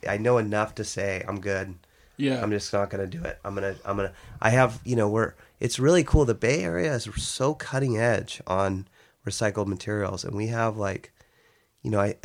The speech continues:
Speaker 1: I heard Palo Alto just passed the law that every s-, things have to be recycled from homes when they're torn down. All the materials that's recyclable needs to be recycled. And that's incredible. I mean, that's just gonna open, and so many homes every day are taken down,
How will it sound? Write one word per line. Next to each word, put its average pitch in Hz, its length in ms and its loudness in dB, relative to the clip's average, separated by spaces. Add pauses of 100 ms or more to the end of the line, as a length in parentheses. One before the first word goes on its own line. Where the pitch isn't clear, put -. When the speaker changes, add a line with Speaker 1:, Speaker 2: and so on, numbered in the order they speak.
(160)
Speaker 1:
I 104 120 -4
heard 110 240 -6
Palo 107 240 0
Alto 117 240 -2
just 107 180 -8
passed 104 280 -2
the 104 100 0
law 104 280 0
that - 280 -6
every 120 280 0
s-, - 260 -6 (640)
things 123 200 0
have 131 160 -4
to 131 80 -12
be 120 80 -2
recycled 107 560 -4
from 101 180 -8
homes 107 320 -6
when - 100 -8
they're - 100 -8
torn - 280 -14
down. 113 240 -12 (400)
All 113 140 0
the 117 60 -2
materials 117 520 -2
that's 113 180 -12
recyclable 120 580 -4
needs 120 200 -6
to - 80 -12
be - 60 -6
recycled. - 420 -8 (680)
And - 120 -2
that's - 440 -2
incredible. 101 640 -4 (120)
I 107 40 -12
mean, 98 140 -8
that's 101 200 -6
just - 160 -10
gonna 98 200 -8
open, 95 260 -6
and 120 240 -6 (360)
so - 420 -6
many 139 160 0
homes 131 300 -2
every 113 180 -4
day 117 160 -4
are 101 120 -6 (920)
taken 107 280 -4
down, 98 440 -2